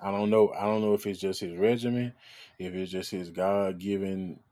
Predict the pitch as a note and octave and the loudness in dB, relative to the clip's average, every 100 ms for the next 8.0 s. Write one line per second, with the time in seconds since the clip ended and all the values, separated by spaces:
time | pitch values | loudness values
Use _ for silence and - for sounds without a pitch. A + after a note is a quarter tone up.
0 | _ _ G2 F2+ F2 E2+ E2 - G2+ F#2 | _ _ -8 -4 -6 -8 -8 -4 -2 -2
1 | F#2 G#2+ A#2+ G2 A2 A2+ - - - G#2+ | 0 0 0 -4 -4 -4 -4 -10 -6 4
2 | B2+ C3+ C3 C#3 A#2+ - C3 G2+ F#2 A2+ | 6 6 6 2 0 -2 -2 -2 -2 0
3 | A2+ G#2 F#2 G#2 G2+ F#2+ G#2 A#2+ A2 B2+ | 4 2 2 -2 -2 0 2 2 6 6
4 | - D#3 E3 _ _ _ _ _ _ F2+ | 6 0 -6 _ _ _ _ _ _ 2
5 | G2+ F#2+ - _ _ _ - G#2+ G2+ F#2 | 4 4 2 _ _ _ -16 -6 -4 -2
6 | G#2 G3 C#4+ C4+ - B2 F#2+ F#2+ F2 E2 | 0 2 4 2 4 4 4 2 0 -6
7 | E2 E2 _ _ _ _ _ _ - D#3 | -10 -12 _ _ _ _ _ _ -4 -4